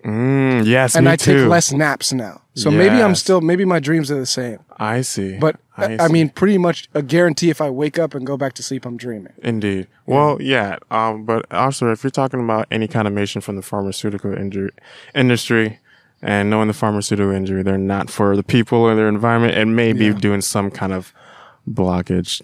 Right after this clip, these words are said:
Speaker 1: to some kind of neurotransmitter that produces dreaming.
Speaker 2: They
Speaker 1: But
Speaker 2: block the dream part of my brain.
Speaker 1: Oh, man. It's,
Speaker 2: No, I
Speaker 1: it's
Speaker 2: just dream-, I just had a dream last
Speaker 1: Yeah,
Speaker 2: night.
Speaker 1: yeah. Um, people say smoking weed prevents dreaming, and I'm just like,
Speaker 2: Not for me.
Speaker 1: Not, yeah, yeah.
Speaker 2: It,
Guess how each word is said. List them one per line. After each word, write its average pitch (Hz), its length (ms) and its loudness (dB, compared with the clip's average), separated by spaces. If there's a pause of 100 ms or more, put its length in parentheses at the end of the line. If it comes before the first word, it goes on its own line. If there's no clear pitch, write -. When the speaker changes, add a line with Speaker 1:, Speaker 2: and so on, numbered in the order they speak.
Speaker 1:
to 92 460 -2
some 104 320 -2
kind 98 220 -2
of 95 60 0
neurotransmitter 95 760 -2
that 98 160 -6
produces 95 400 -8
dreaming. 80 340 -6 (340)
Speaker 2:
They 135 140 -4
Speaker 1:
But 127 200 2
Speaker 2:
block 151 200 -2
the 143 80 -6
dream 143 360 -4
part 139 200 -6
of 131 60 -4
my 131 120 -2
brain. 120 120 -2
Speaker 1:
Oh, 117 500 2
man. 104 460 0
It's, 139 100 0
Speaker 2:
No, 190 140 4
I 190 80 4
Speaker 1:
it's 185 100 0
Speaker 2:
just 214 200 2
dream-, 160 240 -2
I 147 100 -2
just 143 240 -8
had 135 160 -4
a 120 60 -12
dream 110 280 -14
last 95 140 -12
Speaker 1:
Yeah, 113 480 2
Speaker 2:
night. 107 80 -6
Speaker 1:
yeah. 90 220 -2 (280)
Um, 160 220 4
people 254 260 6
say 285 220 4
smoking 220 440 4
weed 180 380 2
prevents 117 640 -2
dreaming, 101 600 -2
and 107 120 -8
I'm 117 100 -8
just 117 140 -10
like, 127 100 -4
Speaker 2:
Not 185 180 0
for 185 100 4
me. 214 240 6
Speaker 1:
Not, 131 460 0
yeah, 131 520 0
yeah. 117 260 0
Speaker 2:
It, 190 120 2